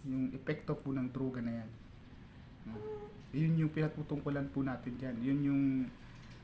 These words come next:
ah, kinagalitan natin dyan. Eh, is, former, ah, president nga, eh, protektado nyo yung mga dra-, drug lord eh. Hmm. Di ba?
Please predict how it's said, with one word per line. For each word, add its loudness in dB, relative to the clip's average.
ah, -2
kinagalitan 2
natin -4
dyan. -6
Eh, -2
is, -8
former, 2
ah, 0
president 2
nga, 2
eh, 2
protektado 2
nyo 4
yung 4
mga 0
dra-, -2
drug -2
lord 0
eh. -8
Hmm. -6
Di 2
ba? 2